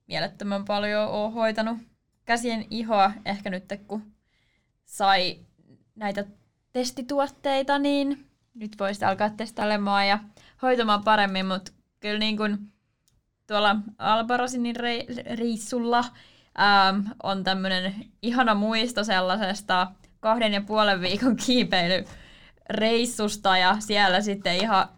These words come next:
ihan itkukurkussa käytiin ostamassa Climb-Onia. <laughs> Kaikilla oli sormista mitään niinku nahkaa jäljellä ja sit se oli just silleen, että oli niinku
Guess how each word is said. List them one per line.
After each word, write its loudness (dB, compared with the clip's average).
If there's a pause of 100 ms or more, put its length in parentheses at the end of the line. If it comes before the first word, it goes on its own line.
ihan -4
itkukurkussa -6
käytiin 0 (100)
ostamassa -8 (120)
Climb-Onia. 2 (480)
<laughs> -2
Kaikilla 4
oli 2 (400)
sormista 4
mitään 2
niinku -6 (180)
nahkaa 4
jäljellä 2
ja 2 (140)
sit -6
se -4
oli -2
just -4
silleen, 0
että -2
oli 0
niinku -4